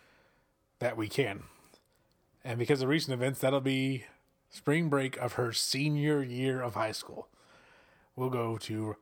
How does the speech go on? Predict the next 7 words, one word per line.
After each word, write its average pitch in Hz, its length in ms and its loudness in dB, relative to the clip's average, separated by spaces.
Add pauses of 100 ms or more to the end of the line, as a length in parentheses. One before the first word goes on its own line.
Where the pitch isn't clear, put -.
(200)
WrestleMania. 101 560 -6 (1400)
My 117 100 -2
son 190 320 4
does 208 140 4
not 226 160 2
like 143 160 2
wrestling, 107 320 -2